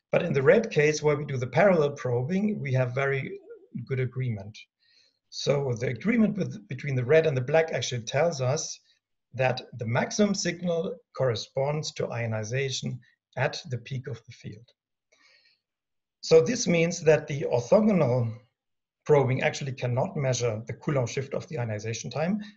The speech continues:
but the parallel can measure it. And now what is the reason for this? And this is now actually coming back to the problem in high harmonic generation.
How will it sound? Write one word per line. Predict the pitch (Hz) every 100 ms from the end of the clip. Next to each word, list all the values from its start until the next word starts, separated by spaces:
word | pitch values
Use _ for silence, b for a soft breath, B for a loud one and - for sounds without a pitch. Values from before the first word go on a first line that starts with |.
| _
but | 120
the | -
parallel | 135 165 165 143 135 127 123 _ _ -
can | 151 143
measure | 113 101 101 117
it. | 175 - _ _ B B B B _ -
And | 143 185
now | -
what | 135 175
is | 185
the | 175
reason | 151 175 151 127
for | 117 110
this? | 143 -
And | - 135 214 151
this | 196
is | 180 143
now | 147 151
actually | - - 147
coming | 135 139 123
back | 135 131
to | -
the | 123
problem | 113 139 131 131
in | 120
high | 110
harmonic | 123 131 113
generation. | - 123 110 123 123 185 185